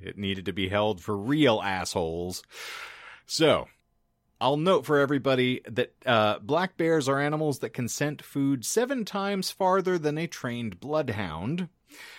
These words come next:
They can flip three hundred pound stones with ease and can, when necessary, run in bursts of speed rivaling a deer's.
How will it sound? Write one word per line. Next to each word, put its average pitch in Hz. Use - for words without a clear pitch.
They 107
can 104
flip 143
three 165
hundred 147
pound 120
stones 117
with 104
ease 160
and 160
can, 170
when 220
necessary, 127
run 123
in 123
bursts 135
of 107
speed 131
rivaling 196
a 185
deer's. 135